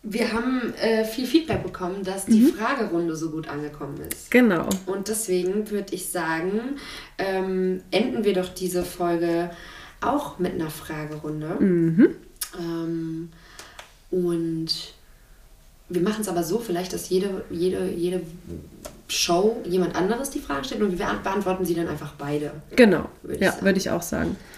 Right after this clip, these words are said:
Speaker 1: So. Dann
Speaker 2: Du
Speaker 1: fang
Speaker 2: bist
Speaker 1: ich mal an.
Speaker 2: Genau, du bist dran.
Speaker 1: Yes, yes.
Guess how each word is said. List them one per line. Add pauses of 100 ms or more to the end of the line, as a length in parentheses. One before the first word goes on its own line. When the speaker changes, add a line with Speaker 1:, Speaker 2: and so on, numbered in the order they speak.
(760)
Speaker 1:
So. (1080)
Dann
Speaker 2:
Du
Speaker 1:
fang
Speaker 2:
bist
Speaker 1:
ich
mal
an.
Speaker 2:
Genau, (160)
du
bist
dran. (800)
Speaker 1:
Yes, (140)
yes.